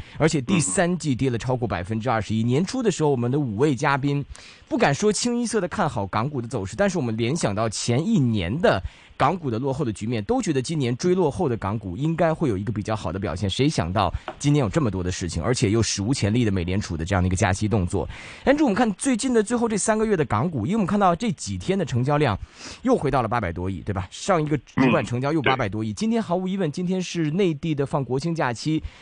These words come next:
Speaker 1: 目前我跟你聊到十分钟左右，现在一百一十亿的成交。
Speaker 2: 一百一十亿。
Speaker 1: 对，估计现在今天的成交量又可能是七八百亿的成交的一个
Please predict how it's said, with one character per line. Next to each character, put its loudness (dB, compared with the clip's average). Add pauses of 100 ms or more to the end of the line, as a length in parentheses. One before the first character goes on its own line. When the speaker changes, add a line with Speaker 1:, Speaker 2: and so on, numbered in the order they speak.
(160)
Speaker 1:
目 2
前 2
我 0
跟 -2
你 2
聊 2
到 4
十 -2
分 0
钟 2
左 -2
右， 2
现 -2
在 2
一 -2
百 0
一 0
十 0
亿 2
的 4
成 2
交。 0
Speaker 2:
一 -8
百 0
一 4
十 0
亿。 -4
Speaker 1:
对， 6
估 0
计 0
现 -2
在 2
今 -4
天 2
的 -2
成 -4
交 -2
量 0
又 2
可 -2
能 0
是 -4
七 -6
八 2
百 -2
亿 0
的 -2
成 -2
交 0
的 -2
一 -2
个 -2